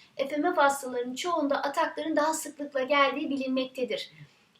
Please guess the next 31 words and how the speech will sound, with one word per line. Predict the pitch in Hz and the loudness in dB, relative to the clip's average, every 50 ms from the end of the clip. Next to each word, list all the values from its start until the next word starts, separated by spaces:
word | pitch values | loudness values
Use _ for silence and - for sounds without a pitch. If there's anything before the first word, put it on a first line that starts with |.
| - | 0
Ve | 294 311 311 311 | 2 2 2 2
daha | 302 294 311 359 | 2 0 0 0
çok | 359 330 320 285 - - | -2 -4 -6 -6 -6 -6
ishal, | 285 277 - - 339 277 269 262 | -6 -2 2 4 4 4 4 4
daha | 285 285 311 294 | 2 2 2 2
çok | 294 311 294 - | 0 -2 -6 -6
kabız | - 294 294 302 302 285 | -6 -6 -6 -4 2 6
olması | 285 269 269 262 254 247 - - - - - | 6 6 6 6 2 -4 -6 -6 -6 -4 -2
olduğunu | 247 262 262 262 - 277 277 294 - | -2 -2 -2 -2 -4 -2 -2 -2 -2
biliyoruz. | 285 277 254 269 247 196 180 - - - - - - - - _ - | -2 -2 0 2 2 2 2 -2 -14 -20 -20 -20 -20 -20 -20 _ -10
Peki | 285 285 - 294 277 - - - - _ | -10 -6 0 2 2 2 2 -2 -12 _
şimdi | - - - - 359 359 359 302 285 233 - - - - _ _ _ _ _ _ _ _ _ _ _ - | -12 -8 -6 -2 0 0 0 2 2 2 0 -2 -4 -14 _ _ _ _ _ _ _ _ _ _ _ 0
bir | 339 359 349 | 2 4 6
bardak | 330 311 302 311 302 311 | 8 8 8 6 4 0
sütte | - - 285 - - 277 240 233 240 | -2 -6 -6 -6 -6 -4 -4 -2 -2
ne | 262 311 330 | -2 -2 -2
kadar | - 403 381 370 359 339 302 - | -2 0 2 4 4 4 4 2
protein | - 277 254 254 - - 240 220 214 208 | -2 -4 -4 -4 -4 -4 -4 -4 -4 -4
var? | 196 196 269 311 - - - - - | -6 -6 -6 -6 -8 -10 -12 -12 -12
Bunu | 233 233 240 | -10 -8 -8
bilmek | 254 254 247 247 247 | -6 -6 -6 -6 -6
ister | - - - 320 330 330 302 | -8 -2 2 2 2 2 2
misiniz? | 277 - - - 226 214 208 | 0 -2 -4 -6 -8 -6 -4
Yaklaşık | 240 240 247 240 - 262 254 - - - | -2 -2 -2 -4 -6 -6 -6 -8 -8 -10
yedi | 262 254 240 226 | -10 -8 -6 -6
buçuk | 240 - - - | -6 -8 -8 -8
sekiz | - - 240 247 240 226 226 | -6 -4 -4 -4 -4 -6 -8
miligram | 233 220 220 220 226 214 214 208 208 | -6 -8 -6 -4 -4 -4 -4 -4 -6
kadar | - 277 240 233 240 240 240 | -4 -4 -2 0 0 0 0
protein | - 233 220 220 - 226 220 214 202 | 2 0 0 0 0 -4 -4 -4 -4
var. | 190 185 180 - | -6 -6 -8 -10